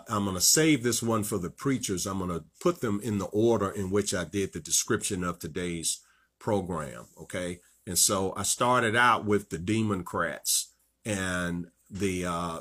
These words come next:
their, their transgression. They, they have, they, they, they say, they saith in their hearts, "There is no God." They have no fear of God, okay?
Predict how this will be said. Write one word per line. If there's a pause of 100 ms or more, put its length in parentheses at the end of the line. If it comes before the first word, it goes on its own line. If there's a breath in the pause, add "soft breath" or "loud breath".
their,
their
transgression.
They,
they
have,
they,
they,
they
say,
they
saith
in
their
hearts,
"There
is
no
God."
They
have
no
fear
of
God, (100)
okay?